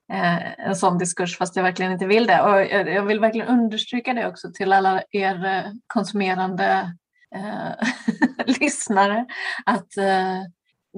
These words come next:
vi kan ju inte heller skam- och skuldbelägga oss för att vi är fast i det här systemet.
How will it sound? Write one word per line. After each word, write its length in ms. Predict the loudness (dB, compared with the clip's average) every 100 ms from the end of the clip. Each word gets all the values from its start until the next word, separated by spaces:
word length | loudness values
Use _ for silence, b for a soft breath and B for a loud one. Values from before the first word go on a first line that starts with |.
| -14
vi 240 | -8 0 2
kan 160 | 4
ju 60 | 4
inte 140 | 4
heller 420 | 0 2 2 2 -2
skam- 440 | -2 2 2 0
och 100 | -6
skuldbelägga 800 | -6 -2 -2 2 2 2 0 -4
oss 160 | -4
för 80 | -8
att 140 | -6 -4
vi 60 |
är 60 | -4
fast 400 | -2 -2 -4 -6
i 100 | 0
det 60 |
här 100 | 0
systemet. 500 | 0 -4 -6 -4 -4